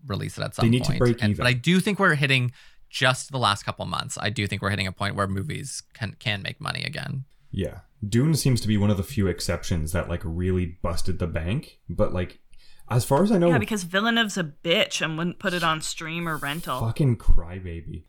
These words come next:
Speaker 2: He
Speaker 3: <laughs> The only way to see it was to go to the fucking movie theater.
Speaker 2: Joke's on him. I pirated that shit. I, I wanted, I want the next one, and I'm still not gonna pay for it 'cause he's being a little baby about it. Uh, although I do wanna see it in theater 'cause it's, you know, big.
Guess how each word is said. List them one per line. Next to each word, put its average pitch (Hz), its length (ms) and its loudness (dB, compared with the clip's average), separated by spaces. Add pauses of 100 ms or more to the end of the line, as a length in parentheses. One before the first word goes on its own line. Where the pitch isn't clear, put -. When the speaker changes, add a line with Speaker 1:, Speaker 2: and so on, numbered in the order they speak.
(140)
Speaker 2:
He 113 300 0
Speaker 3:
<laughs> 202 80 0
The 208 160 2
only 214 200 4
way 202 160 4
to 190 100 0
see 208 260 0
it 208 120 4
was 170 140 -8
to 147 80 -8
go 180 140 4
to 185 60 4
the 170 100 0
fucking 175 500 -2
movie 165 260 -2
theater. 147 480 -6
Speaker 2:
Joke's 107 240 -2
on 82 120 0
him. 82 160 -4
I 104 60 -2
pirated 82 460 -4
that - 160 -8
shit. - 300 -12 (480)
I, 104 180 -2
I 123 140 4
wanted, 113 440 6
I 113 80 6
want 120 240 4
the 120 80 4
next 104 260 2
one, 156 120 4
and 80 120 0
I'm 95 120 4
still 95 180 2
not 90 160 2
gonna 80 140 -2
pay - 180 2
for - 160 -2
it - 60 0
'cause - 100 -4
he's 90 140 -4
being 90 160 -4
a 87 40 -2
little 87 140 -4
baby 85 340 -6
about 85 240 -4
it. 85 120 -8 (440)
Uh, 92 180 0
although 139 200 4
I 117 100 6
do 107 120 4
wanna 90 180 4
see - 120 -4
it - 60 -6
in 78 80 -6
theater 65 220 -6
'cause - 180 -8
it's, - 220 -12 (120)
you 85 140 -6
know, 73 160 -8
big. 80 460 -4